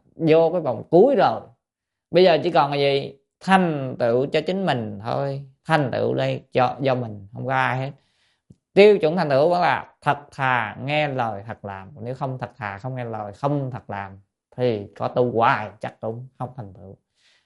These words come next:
Đó, cho nên là gì? Vẫn là tàm quý phải có. À, cái chỗ hổ thẹn đó, mấy cái chỗ đó trên đó, đó là thể thực hiện thật thà đó, chứ không phải luyện từ đó. Giờ chúng ta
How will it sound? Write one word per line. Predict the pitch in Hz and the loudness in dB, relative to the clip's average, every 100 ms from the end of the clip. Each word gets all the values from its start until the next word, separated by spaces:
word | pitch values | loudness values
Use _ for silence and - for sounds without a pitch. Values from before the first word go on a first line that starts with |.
| _ | _
Đó, | 123 151 151 - _ _ | 2 2 2 -6 _ _
cho | 135 | 0
nên | 147 143 | 2 4
là | 127 | 2
gì? | 123 123 120 - _ - | 4 2 0 -12 _ -4
Vẫn | 123 160 | -2 2
là | 151 123 123 | 2 2 -2
tàm | - 107 107 104 104 | -2 0 -2 -4 0
quý | 139 208 190 | 0 2 -2
phải | 147 | -2
có. | - 131 190 180 - - | 2 2 2 -2 -8 -12
À, | 110 117 - _ _ _ - | -8 -8 -10 _ _ _ -8
cái | 147 | -2
chỗ | 143 147 | 0 0
hổ | 131 117 | 2 0
thẹn | 139 101 101 131 | 0 -4 -4 -2
đó, | 143 - - - | 0 -2 -6 -8
mấy | 139 | -6
cái | 147 | 0
chỗ | 120 139 | 0 2
đó | 143 139 | 0 0
trên | 127 131 | 0 0
đó, | 139 131 | -4 -4
đó | 131 151 | -4 -2
là | 127 | -4
thể | 120 110 | -6 -8
thực | 131 117 | -6 -6
hiện | 117 110 113 | -4 -6 -6
thật | - - | -10 -8
thà | - 104 98 | -2 -2 0
đó, | 101 | -4
chứ | 107 _ _ - | -8 _ _ -6
không | 120 | -2
phải | 123 | 0
luyện | 110 104 113 127 | 2 2 2 0
từ | 110 | -2
đó. | 104 117 131 _ _ _ _ _ _ _ _ _ _ _ _ _ - | 0 -2 -4 _ _ _ _ _ _ _ _ _ _ _ _ _ -4
Giờ | 113 110 | 0 0
chúng | 127 | 2
ta | 131 | 2